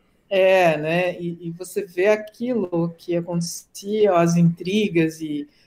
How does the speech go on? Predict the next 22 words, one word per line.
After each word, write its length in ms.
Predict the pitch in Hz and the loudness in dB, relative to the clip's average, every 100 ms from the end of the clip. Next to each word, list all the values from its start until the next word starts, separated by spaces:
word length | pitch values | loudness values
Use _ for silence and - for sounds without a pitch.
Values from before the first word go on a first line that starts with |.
| _ | _
et 120 | 165 | -16
cetera, 560 | - 170 196 202 175 170 | -8 0 0 0 0 0
né? 220 | 175 180 | 2 0
Quem 160 | 180 190 | -2 -6
que 60 | |
sobrevivia, 1000 | - 180 180 185 170 165 170 202 185 156 156 | -4 -2 0 0 0 0 -2 0 0 -2 -4
né? 240 | 175 208 - _ _ _ _ _ _ | -6 -6 -10 _ _ _ _ _ _
Então, 680 | 190 208 214 214 196 180 180 | 2 4 4 4 2 2 0
às 120 | 180 | -2
vezes 120 | 190 | -4
eu 80 | 220 | -4
paro 200 | 220 208 | 0 0
pra 80 | 214 | 0
pensar, 400 | 208 202 190 180 | -4 -4 -2 -2
"Nossa, 280 | 180 208 208 | -2 -2 -2
do 80 | 175 | -4
ponto 140 | 214 | -4
de 80 | 202 | -4
vista 640 | 190 226 220 220 180 165 - _ _ 175 | -2 -4 0 2 2 0 -10 _ _ -2
da 140 | 180 | -2
seleção 440 | 180 196 180 214 | 0 -2 -2 -2
natural, 720 | 208 202 190 180 185 220 214 | 0 -2 -2 2 2 0 -4